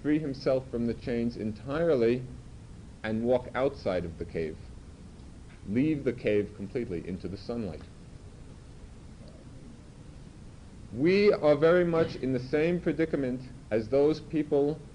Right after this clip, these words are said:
who are chained in the cave, able to see only shadows. Mostly we live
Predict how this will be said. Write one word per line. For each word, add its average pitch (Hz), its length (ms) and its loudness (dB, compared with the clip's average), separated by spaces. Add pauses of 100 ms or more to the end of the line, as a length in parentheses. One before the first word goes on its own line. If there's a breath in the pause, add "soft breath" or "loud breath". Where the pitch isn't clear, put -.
who 107 120 2
are 107 120 6
chained 156 480 0
in 151 80 0
the 147 80 2
cave, 127 560 4
able 120 340 2
to 123 120 -6
see 113 380 -2
only 104 340 0
shadows. 101 640 -4 (2500)
Mostly 180 560 4
we 165 180 4
live 135 420 6